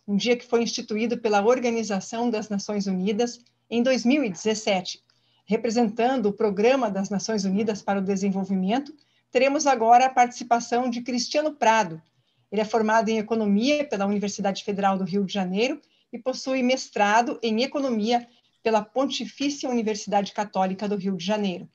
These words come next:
Com cursos de pós-graduação na insed e Harvard Business School, atuou por dez anos como economista-chefe de infraestrutura e desenvolvimento econômico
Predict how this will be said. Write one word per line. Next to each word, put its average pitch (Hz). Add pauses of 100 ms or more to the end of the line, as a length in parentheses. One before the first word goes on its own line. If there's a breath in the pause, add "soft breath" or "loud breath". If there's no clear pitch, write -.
(300)
Com 226
cursos 277
de 208
pós-graduação 220
na 220
insed 233 (100)
e 214
Harvard 202
Business 214
School, 320 (300 loud breath)
atuou 233
por 240
dez 247
anos 277
como 254
economista-chefe 247 (280 soft breath)
de 202
infraestrutura 277
e 254
desenvolvimento 220
econômico 214